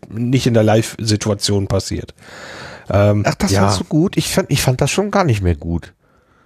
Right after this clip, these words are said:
Speaker 2: Das, äh, das ist
Speaker 1: Also ich,
Speaker 2: erstaunlich.
Speaker 1: ich
Speaker 2: Also so vom, das, das, ich hab das gehört und gedacht, ach nee, da, da merke ich ja diese, die, die Nachbearbeitung.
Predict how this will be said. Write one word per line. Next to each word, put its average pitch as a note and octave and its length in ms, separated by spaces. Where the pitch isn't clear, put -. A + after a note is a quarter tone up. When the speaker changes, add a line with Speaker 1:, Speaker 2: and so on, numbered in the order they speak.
Speaker 2:
Das, C#3+ 200
äh, C3+ 120
das G#2 180
ist F3 40
Speaker 1:
Also C3+ 160
ich, D3 160
Speaker 2:
erstaunlich. C#3 240
Speaker 1:
ich - 120
Speaker 2:
Also A2 280
so D3 180
vom, C#3 320
das, C3+ 220
das, - 240
ich - 180
hab F3+ 120
das E3+ 160
gehört C#3+ 280
und A#3 80
gedacht, F#3 300
ach B2 140
nee, A2 280
da, B2 160
da B2 220
merke C3 240
ich F#3+ 80
ja D#3+ 160
diese, C3+ 460
die, A#2+ 160
die C3 180
Nachbearbeitung. D2+ 1120